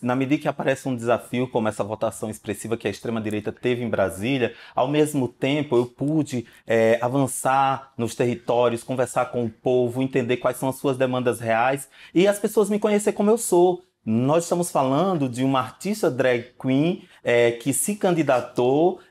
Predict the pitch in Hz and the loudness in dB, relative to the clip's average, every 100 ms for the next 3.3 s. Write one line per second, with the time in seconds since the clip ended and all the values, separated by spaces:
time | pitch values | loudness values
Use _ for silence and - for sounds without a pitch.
0 | - 160 170 185 190 185 185 170 147 160 | -4 -2 0 0 0 0 2 2 4 2
1 | 175 - 180 - 170 165 - 165 190 214 | 2 -4 -6 -2 0 0 2 2 4 2
2 | 202 151 139 135 135 127 123 151 254 - | 2 0 0 0 0 0 0 0 0 -4
3 | - 123 | -4 -4